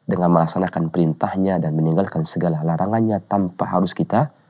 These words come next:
merasa dongkol, tidak ridha. Kita harus ridha, kita harus pasrah, kita harus tunduk di atas perintah dan larangan Allah. Dan adab kepada sesama manusia atau akhlak kepada sesama manusia tidak keluar dari tiga unsur ini.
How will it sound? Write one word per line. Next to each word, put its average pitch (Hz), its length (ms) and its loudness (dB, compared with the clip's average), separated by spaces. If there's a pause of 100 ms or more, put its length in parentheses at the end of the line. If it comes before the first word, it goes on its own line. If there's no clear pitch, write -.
(320)
merasa 92 560 0
dongkol, 80 560 0 (160)
tidak 87 240 0
ridha. 85 400 0 (320)
Kita 110 240 -2
harus 98 400 -2 (160)
ridha, 98 400 2
kita - 240 0
harus 104 320 0
pasrah, - 480 -8 (160)
kita - 220 -2
harus 98 240 0
tunduk 98 340 0
di 87 80 0
atas 87 300 -2
perintah 101 260 0
dan 80 160 2
larangan 82 460 -2
Allah. 73 260 0 (1500)
Dan 107 580 2 (640)
adab 127 320 0
kepada 95 320 -4
sesama 101 420 -4
manusia 107 540 -2
atau 90 180 -6
akhlak - 380 -2
kepada 101 160 0
sesama 92 240 -2
manusia 127 320 0 (320)
tidak 95 320 0
keluar 104 160 4
dari 85 200 4
tiga 82 280 2
unsur 82 360 0
ini. 80 200 2